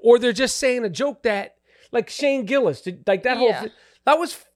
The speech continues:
Speaker 1: yo, eh, they, like, put this scarlet letter on this dude, you know what I mean? Whether it was offensive, not offensive, but, like, to, like, he gets hired, they dig up this thing,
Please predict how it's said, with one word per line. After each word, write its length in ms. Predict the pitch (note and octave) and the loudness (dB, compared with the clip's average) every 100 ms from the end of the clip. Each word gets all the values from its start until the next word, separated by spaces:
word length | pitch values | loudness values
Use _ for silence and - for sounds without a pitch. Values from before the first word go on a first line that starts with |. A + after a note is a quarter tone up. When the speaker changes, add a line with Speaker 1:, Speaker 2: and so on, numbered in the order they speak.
| _ | _
Speaker 1:
yo, 260 | D4+ D#4 G#3+ | 0 2 2
eh, 260 | F#3 A#3 A#3 | -2 -8 -10
they, 320 | G#3+ C4+ A#3+ G#3 | -8 -8 -10 -4
like, 220 | C4 - | -4 -4
put 160 | D4+ D#4 | -8 -6
this 180 | C4+ | -8
scarlet 540 | - - C4 C4+ C4 A3+ | -8 2 4 4 0 2
letter 300 | B3 C#4 A3+ | 0 2 2
on 140 | E3+ | 0
this 180 | E3+ C#3+ | -4 -6
dude, 400 | B2+ E3 D#3+ E3 | -4 -4 -4 -6
you 100 | F#3 | -4
know 80 | G3 | -4
what 80 | G3+ | -2
I 40 | |
mean? 180 | G#3+ G#3+ | -4 2
Whether 240 | B3+ C4+ | 4 4
it 100 | B3+ | 0
was 140 | A3 F#3+ | -2 -4
offensive, 480 | - B3+ B3+ A#3 | -2 -2 0 -4
not 180 | G#3 B3 | -4 -4
offensive, 300 | B3+ A#3 G3 | -4 -4 -4
but, 100 | F#3+ | -2
like, 240 | F#3+ F3 - _ _ _ _ | -2 -4 -8 _ _ _ _
to, 100 | - | 2
like, 220 | F#3+ F3 - | 2 2 -2
he 100 | E3+ | 0
gets 260 | G#3 G#3+ | 2 2
hired, 500 | G#3 G3+ G3+ G3 G3 - _ _ | 0 2 2 2 -2 -6 _ _
they 120 | C#3+ | -6
dig 260 | C3 G#3+ G#3+ | 2 4 4
up 100 | F3 | 0
this 140 | G3 | -4
thing, 400 | - G3+ G3 F3 | 0 2 0 -4